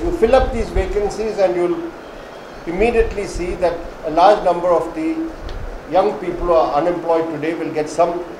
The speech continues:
access to jobs. So this are the two steps which should be taken immediately. And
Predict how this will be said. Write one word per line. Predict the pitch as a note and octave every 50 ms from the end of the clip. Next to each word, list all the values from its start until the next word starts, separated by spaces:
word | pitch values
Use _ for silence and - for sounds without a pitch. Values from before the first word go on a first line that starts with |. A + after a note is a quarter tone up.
| - - -
access | D3+ C#3+ - - F3+ E3 -
to | - - D3 C3 A2+
jobs. | B2+ C3 - - - - - - - - - - -
So | F3 E3
this | - - F#3 G3+ - - - - - - - - - - - - - -
are | - D3+
the | D3+ D#3+ D3+
two | - G#3 G#3+
steps | - - - F#3 F3 E3+ E3+ - - -
which | D#3+ D#3+
should | D#3+ D#3 D3 C#3
be | C#3+ C#3+
taken | C#3 D3 D3 C#3+ - D3+ D3 C#3+ - - - -
immediately. | C3+ C#3 D3 C#3+ - - C#3+ - - - - - - - - - - - - - - - - - - - - - - - - - - - - - - - - - - - - - - - - - - -
And | E3 F3+ G#3+ A#3 A#3 A#3 -